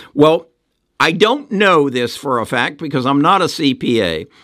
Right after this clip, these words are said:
but when you take a distribution from your traditional I R A or four oh one K,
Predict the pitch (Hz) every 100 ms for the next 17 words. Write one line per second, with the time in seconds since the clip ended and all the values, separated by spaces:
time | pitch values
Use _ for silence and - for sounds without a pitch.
0 | _ - - - 202 175 165 180 180 180
1 | - 185 262 233 214 196 180 - 180 156
2 | 156 143 123 101 95 147 160 165 151 147
3 | 135 - - 156 120 180 262 - 165 127
4 | 117 117 107 98 95 90 87 82 95 -
5 | 139 127 110 - 123 110 101 92 92 85
6 | - 104 85 92